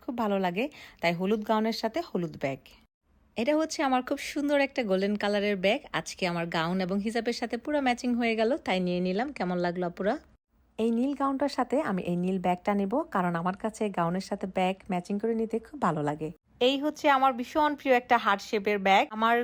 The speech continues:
গাউনের সাথে পুরোই ম্যাচিং হয়ে গেছে, তাই এই ব্যাগটা আজকে নেব। ছোট ছোট কিউট ব্যাগ ব্যবহার করতে আমার খুব ভালো লাগে। এই সেলিব্রিটি ব্যাগটা আমি খুব শখ করে কিনেছিলাম। আজকে আমি এটাও নিতে পারি অথবা আরও একটা ব্যাগ নিতে পারি, দুইটাই দেখাচ্ছি আপনাদেরকে। নেক্সট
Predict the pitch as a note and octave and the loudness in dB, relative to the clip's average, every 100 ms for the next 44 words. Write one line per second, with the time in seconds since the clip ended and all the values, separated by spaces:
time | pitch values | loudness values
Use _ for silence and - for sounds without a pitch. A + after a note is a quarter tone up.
0 | G#3 G#3 G#3 A#3 - B3 B3+ D4+ D4+ C#4+ | 2 2 2 -2 -4 -2 -2 -2 0 2
1 | A#3+ C4+ B3+ B3+ A#3+ A#3 B3+ E4+ E4+ G3 | 0 0 0 2 2 2 0 0 4 4
2 | F3+ F#3+ G3 F3 F#3+ - A#3 G#3+ D#4 C4 | 4 0 -2 0 0 2 0 0 -4 -6
3 | C#3 A#2+ - _ _ - C4 C4 D4+ D#4+ | -6 -8 -14 _ _ -4 0 2 0 4
4 | B3 B3+ - B3+ A3 B3 C4 A#3+ G#3 G#3+ | 6 4 4 -2 2 2 2 4 4 4
5 | G#3 A3+ G#3 G#3+ A3 - C4 G#3+ E3+ D3+ | 2 2 2 2 2 -2 -2 2 2 2
6 | C#3 C#3 - - F#3+ G3+ - G3 G3 G#3 | 0 -2 -4 -2 0 0 0 0 0 0
7 | A3 G3+ F#3+ - G3+ G3 C4 - A3 G3+ | 0 0 2 2 0 -2 -6 -4 -4 0
8 | A3 G#3+ G#3+ G3+ G3+ G#3+ C#4 - - - | -2 0 0 -2 -2 -2 -2 -4 -16 -8
9 | - F#3 - G#3 G3+ - F3+ A3 A#3 A3+ | -4 -4 2 2 2 2 4 6 4 0
10 | A#3 A#3 B3+ D4 - F3+ F3+ D#3+ E3 G3+ | 4 6 6 2 2 2 2 4 2 0
11 | - G3+ F#3+ G3 F#3+ F#3+ F#3 A3 G3 F3+ | 0 2 2 0 -2 0 0 0 -2 0
12 | F#3 F#3 F#3+ - G3 - C#3+ C3+ - - | 0 0 -2 -2 -2 0 -4 -4 -6 -10
13 | - - - G3 - | -12 -16 0 0 0